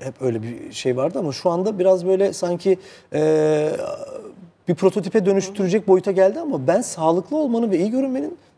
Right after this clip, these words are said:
Speaker 1: asla, e, kötü bir şey olduğunu düşünmüyorum. Bence harika bir şey. E, kendini sevmek, ben kendimi sevmediğim bir güne başlarken bilirsiniz onu, ne giyseniz yakıştırmazsınız,
Speaker 2: Hı hı.
Speaker 1: kendinizi sevmezsiniz. Bir o günü düşünün, bir de cuk diye olduğunu, küçücük bir şeyle iyi gözüktüğünüzü düşünün. Yani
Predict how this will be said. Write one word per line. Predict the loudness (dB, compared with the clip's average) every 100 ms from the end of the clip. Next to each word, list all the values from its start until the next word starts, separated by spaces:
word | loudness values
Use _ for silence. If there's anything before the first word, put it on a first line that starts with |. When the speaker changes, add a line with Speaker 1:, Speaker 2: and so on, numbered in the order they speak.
| _ -4
Speaker 1:
asla, | -4 -2 -2 -2 -2
e, | -2 0 0
kötü | -2 -4 -6
bir | -4
şey | -2
olduğunu | -2
düşünmüyorum. | -6 -8 -8 -6
Bence | -4 -4
harika | -4 -6 -10
bir |
şey. | -8 -8 -8 -18 -20 -20 -14 -4
E, | -2 0 -4 -6 -10 -8
kendini | -2 0 0
sevmek, | 0 0 0 -2 -12 -4
ben | -2
kendimi | 2 2 0
sevmediğim | 0 0 0 0 0
bir | 0
güne | 0 0 0
başlarken | -2 0 -2 -2 -8 -10 -6
bilirsiniz | -2 -2 -2 -4 -2
onu, | 0
ne | 0
giyseniz | -2 -2 -2 -4
yakıştırmazsınız, | -6 -8 -6 -4 -6
Speaker 2:
Hı |
hı. | -6
Speaker 1:
kendinizi | -6 -4 -4
sevmezsiniz. | -2 0 -2 -6 -12 -12 -2
Bir | 4
o | 4
günü | 4 2
düşünün, | 0 0 -2 -2 -14 -4
bir | -2
de | -2
cuk | -4 -2
diye | 0
olduğunu, | 2 0 -2 -2 -2 -4 -6 -20 _
küçücük | -8 -6 -8 -8
bir |
şeyle | -2 2 2 0 -8
iyi | -4 0
gözüktüğünüzü | 0 -2 -4 -4 -4 -4
düşünün. | -6 -4
Yani | -4